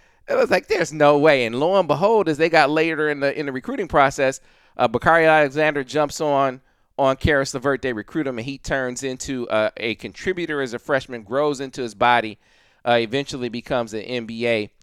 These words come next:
uh, N B A first-round pick. Uh, but, you know, when I compared his –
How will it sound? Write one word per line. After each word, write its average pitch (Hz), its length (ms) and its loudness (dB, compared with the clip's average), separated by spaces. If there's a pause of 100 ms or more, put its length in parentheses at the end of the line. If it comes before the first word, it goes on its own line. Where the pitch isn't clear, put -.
(760)
uh, 147 180 0
N 143 160 -4
B 127 140 -4
A 120 60 -2
first-round 120 500 -4
pick. 196 380 0 (420)
Uh, 143 160 4
but, 147 500 4 (320)
you 160 180 2
know, 156 200 6
when 156 200 2
I 202 140 4
compared 180 640 2
his – 160 540 -2